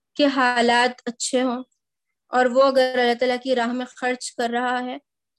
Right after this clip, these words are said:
تو یہ تو، آ، اس پر لازم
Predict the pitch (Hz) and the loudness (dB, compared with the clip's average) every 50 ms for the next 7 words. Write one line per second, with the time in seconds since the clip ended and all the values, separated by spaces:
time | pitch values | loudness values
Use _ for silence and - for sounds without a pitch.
0 | _ - 262 254 254 254 254 254 - 165 - - 247 233 240 233 226 - 247 247 | _ -4 -2 0 0 0 0 -2 -6 -12 -16 -12 -6 -2 -2 -2 -2 0 -2 0
1 | 247 247 - _ _ _ _ _ _ _ _ _ _ _ _ _ _ - - - | -2 -2 -6 _ _ _ _ _ _ _ _ _ _ _ _ _ _ -18 -12 -8
2 | - 233 220 - - 247 240 - - - - - 240 233 233 - - - 233 220 | -6 -4 -4 -6 -8 -10 -14 -16 -16 -10 -4 -2 -2 -2 -2 -4 -6 -2 0 0
3 | 208 208 214 226 240 247 262 254 | 0 0 0 0 0 0 -2 -2